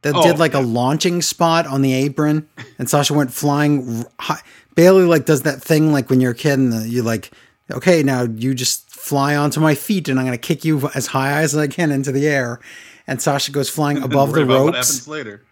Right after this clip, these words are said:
Speaker 1: and just falls down on the floor. Yeah, that's, that's how you die. So that happens.
Speaker 2: One of the ways.
Speaker 1: Yes. Stop it, Larry.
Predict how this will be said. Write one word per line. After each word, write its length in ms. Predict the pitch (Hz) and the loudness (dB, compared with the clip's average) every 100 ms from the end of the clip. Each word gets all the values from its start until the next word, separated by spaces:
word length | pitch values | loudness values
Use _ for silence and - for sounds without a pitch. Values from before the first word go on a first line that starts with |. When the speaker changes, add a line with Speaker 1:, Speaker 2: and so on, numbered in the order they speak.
| _ | _
Speaker 1:
and 80 | 127 | -6
just 160 | 127 - | -4 -4
falls 300 | - 135 131 | 0 0 0
down 100 | 139 | -2
on 60 | |
the 40 | 127 | -2
floor. 360 | - 127 110 | -4 -6 -4
Yeah, 220 | 101 110 110 | -4 -6 -4
that's, 280 | 165 175 | -6 -6
that's 360 | - 151 151 139 | -8 -6 -6 -2
how 80 | 143 | -2
you 100 | 113 | -2
die. 380 | 107 95 95 - _ _ - - | -4 -8 -10 -16 _ _ -20 -10
So 360 | - 135 117 _ _ _ _ _ | -2 0 -2 _ _ _ _ _
that 160 | 160 185 | 2 2
happens. 500 | 175 160 170 165 156 | 2 0 -2 -4 -4
Speaker 2:
One 100 | 123 | -8
of 40 | 107 | -10
the 60 | |
ways. 340 | 92 85 87 - _ _ _ 131 | -14 -16 -16 -20 _ _ _ -12
Speaker 1:
Yes. 720 | 120 98 127 - - - - _ _ _ | -10 -6 -6 -6 -8 -8 -10 _ _ _
Stop 340 | - - 147 104 | -14 -12 -12 -12
it, 100 | 95 | -14
Larry. 300 | 101 98 | -16 -16